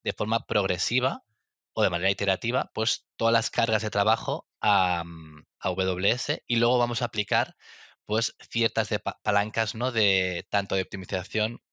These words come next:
como de moder-, modernización en esas cargas de, de trabajo, ¿no?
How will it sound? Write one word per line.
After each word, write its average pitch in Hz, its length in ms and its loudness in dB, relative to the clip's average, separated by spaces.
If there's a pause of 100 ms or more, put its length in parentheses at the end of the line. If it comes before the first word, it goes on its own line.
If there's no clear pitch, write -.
como 104 220 -2
de 98 120 2
moder-, 95 480 -2
modernización 98 1040 -2 (680)
en 107 300 2
esas 98 260 -2
cargas 101 380 0
de, 82 640 -2
de 87 120 -6
trabajo, 80 480 -10
¿no? 82 160 -20